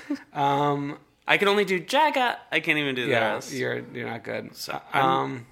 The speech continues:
Speaker 1: just not good at impressions.
Speaker 2: So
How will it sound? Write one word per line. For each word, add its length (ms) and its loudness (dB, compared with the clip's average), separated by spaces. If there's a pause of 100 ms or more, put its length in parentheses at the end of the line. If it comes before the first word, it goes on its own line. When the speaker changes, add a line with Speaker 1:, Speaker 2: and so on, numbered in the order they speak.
(240)
Speaker 1:
just 160 -8
not 180 -2
good 100 -4
at 100 -8
impressions. 760 -10 (1200)
Speaker 2:
So 1080 2